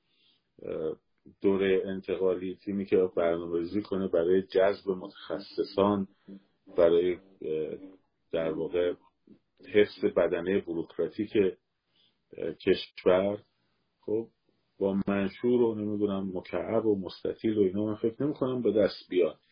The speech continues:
حداقل خوشبینانه ترین شکلش اینه که، خوشبینانه ترین شکلش اینه که،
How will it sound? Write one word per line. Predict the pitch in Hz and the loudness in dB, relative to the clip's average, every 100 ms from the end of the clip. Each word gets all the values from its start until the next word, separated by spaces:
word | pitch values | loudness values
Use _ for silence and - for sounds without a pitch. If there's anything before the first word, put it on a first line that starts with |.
| _ - _ _ | _ -20 _ _
حداقل | - - 107 98 110 107 107 123 131 | -6 0 2 4 2 2 0 2 0
خوشبینانه | - 123 113 - - 117 120 120 117 | 0 0 0 -2 -4 -2 0 -2 -2
ترین | - 117 120 | -2 -2 -2
شکلش | 113 - 156 - 156 143 - | -6 0 0 2 0 0 -6
اینه | 143 147 | -8 -8
که، | - 143 143 139 _ | 0 2 2 -2 _
خوشبینانه | 101 98 - - 101 98 95 95 | -4 -4 -14 -8 -4 -2 -2 -4
ترین | - 95 92 90 | -4 -4 -4 -6
شکلش | - 139 - 107 - - | 0 0 0 -4 -4 -8
اینه | 127 135 | -10 -8
که، | 127 127 127 | -2 0 0